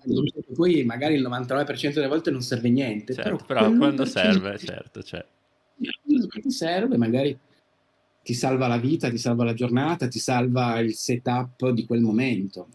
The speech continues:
Speaker 2: Certo.
Speaker 1: Poi, vabbè, si fa di necessità virtù, come si è sempre detto, eh, insomma,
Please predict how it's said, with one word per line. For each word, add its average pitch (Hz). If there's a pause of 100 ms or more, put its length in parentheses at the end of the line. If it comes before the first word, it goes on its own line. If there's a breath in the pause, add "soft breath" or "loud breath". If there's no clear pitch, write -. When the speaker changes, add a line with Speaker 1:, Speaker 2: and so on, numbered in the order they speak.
Speaker 2:
Certo. 82
Speaker 1:
Poi, 110
vabbè, 80 (960)
si -
fa 147
di 147
necessità 139
virtù, 139
come 117
si -
è 113
sempre 117
detto, 113
eh, 113
insomma, 98